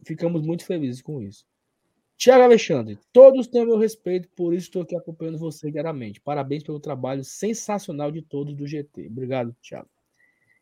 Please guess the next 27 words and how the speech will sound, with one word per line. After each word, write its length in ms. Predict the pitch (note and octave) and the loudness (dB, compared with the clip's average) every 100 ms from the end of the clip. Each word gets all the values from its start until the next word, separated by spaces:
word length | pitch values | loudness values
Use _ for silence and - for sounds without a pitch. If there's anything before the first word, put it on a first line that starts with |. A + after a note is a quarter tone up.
| - | -4
Hinaldo 420 | G#3 G3+ B3 B3 | 0 8 8 6
França, 480 | - G3+ F#3+ - A#2 | 2 2 0 -2 -6
eu 80 | D#3+ | -4
tava 260 | D#3 G3+ G3 | 0 0 0
aqui 320 | - F#3+ G#3+ | -4 -4 -4
desde 380 | E3 G3+ A#3 G3 | 4 6 6 2
que 320 | - G#3+ G#3 _ - | -8 -8 -8 _ -8
aqui 380 | E3 - F#3+ | -8 -6 -2
era 160 | G3+ F#3+ | 0 0
tudo 260 | - G#3+ G#3 | 0 -6 -4
mato. 480 | D#3+ B2+ - - _ _ _ _ _ _ _ _ | -2 -2 -4 -14 _ _ _ _ _ _ _ _
Inclusive 320 | C#3 D3 D#3 | -8 -6 -2
a 80 | G#3 | -2
foto 320 | - D#3 F3 | -2 0 0
que 60 | F3+ | 0
o 20 | |
Dudu 180 | D3 C#3 | -6 -4
postou, 380 | C#3 C3 - D#3+ | -6 -8 -8 -8
né, 80 | C#3+ | -6
agora 220 | C3+ C3+ | -6 -6
há 20 | |
pouco. 260 | - C#3 - _ _ _ _ _ _ _ _ | -8 -16 -16 _ _ _ _ _ _ _ _
Fica 300 | - D3+ F3 | -10 -4 -4
claro 320 | E3+ D3+ D#3+ | 0 -2 0
aí 220 | D3 C#3+ | -2 -2
da, 280 | D3+ D3 C#3+ | -4 -6 -8
da... 400 | C3+ C3 A#2+ B2 | -8 -10 -10 -14